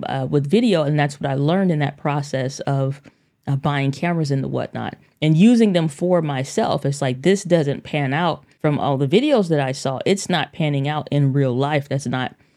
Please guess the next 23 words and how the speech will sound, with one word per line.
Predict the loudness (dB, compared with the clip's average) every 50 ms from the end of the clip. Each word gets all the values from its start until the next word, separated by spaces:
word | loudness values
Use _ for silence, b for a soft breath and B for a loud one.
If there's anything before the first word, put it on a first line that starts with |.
| _ _ -6
uh, | -6 -4 0
at | 0 2
least | 2 2 2 2 0
my | 0 0 0 0
experience. | 0 -2 -2 -4 -6 -4 0 2 2 4 4 2 0 -2 -2 -2
And | -2 0 2
then | 2 2
you, | 2 2 0 0 -2 -4 -4
you | -2 -2 -2 -2 -2 -4
know, | -4 -2 -2
talk | -2 -4 -6 -8 -6
to | -4 -4
other | -6 -4
people, | 0 0 0 0 0 -2 -4
and | -2 -2
it | -4 -6 -8 _ _ _ _ _ _ _ _ _ _ _ -6
turns | -4 -2 0 0 2
out | 0 0 -2 -4
it's | -8 -8 -6
like, | -4 -6 -6 -6
mm, | -8 -8 -8 -8 -8 -10 _ _ _ _ _ _ _ _ -2
not | 0 0 0 0 -4
quite, | -4 -2 0 0 -2 -2